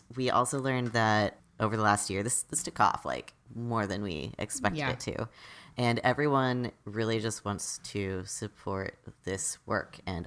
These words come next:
Speaker 1: us and is less interested in, like, the extra things that we
Speaker 2: Yeah,
Speaker 1: give.
Speaker 2: I think there was a lot of, at the beginning, we were, we were trying to add extra value into our patron tiers.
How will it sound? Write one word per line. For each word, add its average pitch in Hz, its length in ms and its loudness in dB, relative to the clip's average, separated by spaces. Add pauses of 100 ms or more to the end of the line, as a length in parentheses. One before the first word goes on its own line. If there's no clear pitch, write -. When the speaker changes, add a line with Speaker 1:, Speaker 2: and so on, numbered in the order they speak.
Speaker 1:
us 76 360 0
and 92 360 -6
is 95 140 -8
less 104 240 -4
interested 98 480 -6
in, 92 100 -8
like, 90 320 -8
the 104 200 -6
extra 104 280 -6
things 110 340 -6
that 120 100 -4
we 123 120 -4
Speaker 2:
Yeah, 285 140 8
Speaker 1:
give. 269 80 8
Speaker 2:
I - 20 10
think 330 140 10
there 349 100 6
was 339 140 8
a 285 100 6
lot 208 280 8
of, 208 200 4 (160)
at 185 200 0
the 185 200 0
beginning, 175 640 4
we 180 160 -2
were, 165 340 2
we 165 180 2
were 156 100 2
trying 185 240 0
to - 180 -2
add 151 280 0
extra 190 360 -4
value 165 580 0
into 196 1080 2
our 202 100 -2
patron 220 400 -2
tiers. 226 460 0